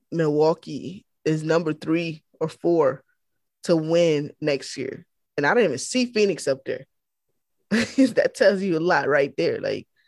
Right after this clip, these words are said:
I don't, I don't know if they'll be a first seed again. I think that they can be four, five, honestly, 'cause I think that there's a few other teams when healthy is better than them.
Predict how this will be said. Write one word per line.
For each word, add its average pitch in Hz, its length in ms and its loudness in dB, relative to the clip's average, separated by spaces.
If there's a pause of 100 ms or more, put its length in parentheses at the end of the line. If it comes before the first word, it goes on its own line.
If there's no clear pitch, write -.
(500)
I 160 60 0
don't, 170 200 2
I 151 100 0
don't 180 260 2
know 180 260 6
if 175 100 -8
they'll 170 180 4
be 165 180 -2
a 165 40 -2
first 170 380 -2
seed 175 340 -4
again. 160 520 0
I 151 80 -2
think 160 320 -2
that - 160 -8
they 175 100 2
can 170 240 -8
be 147 420 -4 (580)
four, 156 600 -2
five, 147 600 -2 (1000)
honestly, 151 600 -4
'cause - 120 -10
I 143 60 -2
think 139 240 -6
that 135 120 -10
there's 139 320 0 (160)
a - 40 -16
few 160 260 0
other 143 140 0
teams 139 420 -6 (140)
when 160 200 -4
healthy - 380 -4
is - 300 -16
better 147 260 0
than 160 180 -2
them. 160 180 0